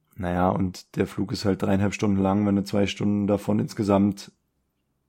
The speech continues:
schon mal verschläfst, so hier und da, also der eine und der andere, dann geht der schon auch relativ schnell vorbei. Also ich find's jetzt inzwischen eigentlich ganz okay. Es ist natürlich jetzt nicht der Traum und ich bin froh, wenn ich's jetzt nicht hab im Monatsplan,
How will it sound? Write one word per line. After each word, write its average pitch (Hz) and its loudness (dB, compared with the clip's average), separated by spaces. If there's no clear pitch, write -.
schon - -4
mal 98 4
verschläfst, 101 0
so 95 -2
hier 98 -4
und 98 -2
da, 98 -2
also 95 -2
der 95 2
eine 101 2
und 101 -4
der 101 2
andere, 95 0
dann 92 2
geht 101 2
der 110 6
schon 107 0
auch 104 -2
relativ 98 -2
schnell 98 -2
vorbei. 95 -4
Also 98 0
ich 90 -4
find's 135 2
jetzt 113 0
inzwischen 110 -2
eigentlich 107 0
ganz 92 -2
okay. 92 -4
Es 87 -6
ist 92 -10
natürlich 98 -6
jetzt 95 -8
nicht - -10
der 107 2
Traum 104 2
und 104 0
ich - -10
bin 101 -2
froh, 104 -2
wenn 104 2
ich's 98 -2
jetzt 98 -6
nicht 117 -2
hab 101 -2
im 104 0
Monatsplan, 101 2